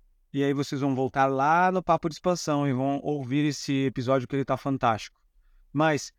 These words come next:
partindo do princípio que eu desenvolvi novos produtos, coloquei no preço certo, vendi nos locais corretos, com a margem correta, me aproximei do canal de vendas, consegui me apro-, aproximar do co-, do consumidor ideal,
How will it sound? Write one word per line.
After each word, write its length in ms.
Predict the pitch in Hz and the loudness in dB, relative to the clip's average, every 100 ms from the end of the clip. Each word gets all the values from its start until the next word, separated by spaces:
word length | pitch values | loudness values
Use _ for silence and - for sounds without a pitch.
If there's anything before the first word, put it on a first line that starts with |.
| _ | _
partindo 260 | 160 170 202 | -2 2 0
do 120 | 185 | 2
princípio 480 | 180 180 - 175 - | 2 2 2 0 2
que 80 | 170 | -2
eu 40 | |
desenvolvi 380 | 147 165 156 165 | 2 2 2 2
novos 320 | 165 151 147 | 2 0 -2
produtos, 500 | 165 147 147 139 - | -4 -2 0 0 -2
coloquei 380 | - 139 - 160 | -4 -4 0 0
no 100 | 160 | 0
preço 360 | - 151 - | -2 -4 -4
certo, 500 | 147 - 143 123 - | -6 0 0 0 -6
vendi 320 | 120 139 131 165 | -2 0 2 0
nos 180 | 165 | 0
locais 400 | 147 156 - 156 | 0 0 2 0
corretos, 560 | - 160 143 139 127 - | 0 -2 0 -2 -4 -10
com 120 | - | 0
a 80 | 147 | 2
margem 400 | 143 151 165 160 | 2 2 0 -2
correta, 560 | 151 156 151 143 131 123 | 0 0 0 -2 -2 -4
me 100 | 131 | -2
aproximei 540 | 139 151 - 147 147 | -2 -4 -2 0 0
do 100 | 160 | -2
canal 300 | - 160 165 | 0 2 2
de 100 | 160 | 0
vendas, 480 | 147 156 147 123 - _ _ _ _ | -2 0 2 0 -4 _ _ _ _
consegui 260 | 151 143 | -6 -2
me 120 | 156 170 | 0 0
apro-, 180 | - | 0
aproximar 600 | 165 - 156 - 151 151 | -4 -2 -4 -2 2 2
do 120 | 156 160 | 2 -2
co-, 220 | 170 156 | -2 -2
do 100 | 147 | -4
consumidor 560 | 160 156 165 165 151 | -4 -4 -2 0 2
ideal, 580 | 160 151 156 151 143 127 | 2 2 2 4 2 0